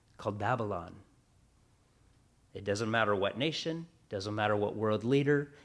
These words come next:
it doesn't matter. It's gonna be centralized from there. And some believe, remember we've talked about the Antichrist, how he will come from,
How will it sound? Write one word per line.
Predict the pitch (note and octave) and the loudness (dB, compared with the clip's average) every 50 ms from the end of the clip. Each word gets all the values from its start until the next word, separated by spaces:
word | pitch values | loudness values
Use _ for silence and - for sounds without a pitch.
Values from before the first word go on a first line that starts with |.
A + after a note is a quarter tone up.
| - | -6
it | - - | -4 0
doesn't | A2+ B2 A#2 B2 | 2 2 2 4
matter. | B2 B2+ A2+ G#2 G2+ - - - - - | 2 4 4 2 2 0 -10 -16 -6 -4
It's | A2+ A2 - | -4 0 2
gonna | C#3 C3 C3 | 2 4 4
be | A#2+ A#2 A#2 | 2 2 0
centralized | - - - E3 D3+ - - B2+ A2+ A2 G#2 G#2 - | 2 2 2 0 0 0 0 0 2 4 2 2 0
from | - - A2 G#2+ | -2 -6 -4 -2
there. | A2+ A2 F#2+ F2+ | -2 -2 -2 -2
And | F#2+ G2+ G#2+ G#2 | -2 -4 -4 -4
some | - - - A3+ A#3+ D4+ D#4+ C#4+ G#3 | -4 0 2 2 2 4 4 4 4
believe, | C3+ A#2 G2 F#2 F#2+ F2+ G2 F#2 G2+ A#2+ B2+ - | 4 2 2 0 -6 -8 -6 -6 -6 -8 -4 -4
remember | B2 A#2+ B2+ C3+ C3 C#3 | -2 0 0 0 2 2
we've | C#3 C3 - | 0 0 0
talked | - C#3+ C3+ C3 - | 2 2 2 2 2
about | B2 A#2+ A#2 - | 0 0 0 0
the | B2 A#2 | -2 -2
Antichrist, | B2 C3+ - - A#2 F#2+ - - F#2+ F#2 F2+ - - | -2 -2 -2 -2 -4 -4 -2 -2 -2 -2 -2 -2 -2
how | G#2 G2 | -2 -2
he | F#2+ F#2 A2+ A2 | 0 -2 -4 -2
will | G2+ G2+ F#2 | -2 -4 -6
come | - - B2 A#2+ A#2 | -2 -2 0 0 0
from, | A2 - A#2+ A#2 A2 G#2 G2+ | 0 2 2 2 2 2 0